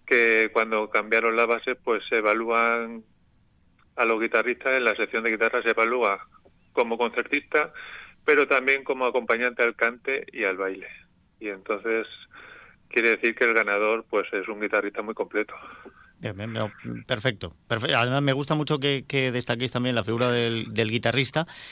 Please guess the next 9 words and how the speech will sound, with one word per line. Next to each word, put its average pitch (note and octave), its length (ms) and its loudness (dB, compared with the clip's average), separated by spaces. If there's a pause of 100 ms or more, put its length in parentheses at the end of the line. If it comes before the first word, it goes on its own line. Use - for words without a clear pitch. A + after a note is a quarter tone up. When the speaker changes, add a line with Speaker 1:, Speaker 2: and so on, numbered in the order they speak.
(220)
Speaker 2:
y B2+ 160 4
más D3 260 4
habiendo C3+ 800 4
ganado B2+ 280 2
José A#2 220 -4
Fermín A#2+ 480 2
el A2+ 160 2
Bordón B2 460 2
Minero, C3+ 380 2